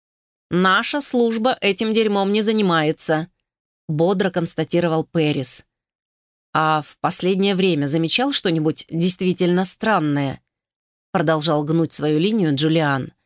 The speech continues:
«Что-нибудь, связанное с животными или дикими тварями?» Морщинистое лицо Малкольма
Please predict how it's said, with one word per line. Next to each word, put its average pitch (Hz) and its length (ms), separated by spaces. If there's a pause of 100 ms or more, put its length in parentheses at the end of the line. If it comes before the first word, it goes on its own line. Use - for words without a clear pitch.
(380)
«Что-нибудь, 240 840 (260)
связанное 190 680
с 151 60
животными 196 920 (220)
или 180 220
дикими 170 440
тварями?» 185 640 (960)
Морщинистое 156 720
лицо 156 560 (220)
Малкольма 165 640